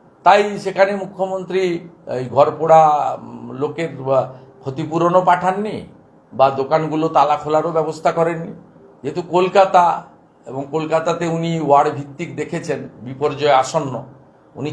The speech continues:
ছাপ্পা মেরে, আহ, চুয়ান্ন হাজার ভোটে প্রিয়াঙ্কা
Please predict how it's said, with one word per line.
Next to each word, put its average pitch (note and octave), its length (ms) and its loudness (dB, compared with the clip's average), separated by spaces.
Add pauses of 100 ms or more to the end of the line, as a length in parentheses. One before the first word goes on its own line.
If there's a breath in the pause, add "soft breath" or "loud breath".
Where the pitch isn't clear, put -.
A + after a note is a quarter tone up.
ছাপ্পা C3 420 2
মেরে, E3 320 0
আহ, F#2 1400 -8 (160)
চুয়ান্ন D#3+ 340 2 (100)
হাজার D#3+ 280 4
ভোটে D#3 220 0 (220)
প্রিয়াঙ্কা D3 360 0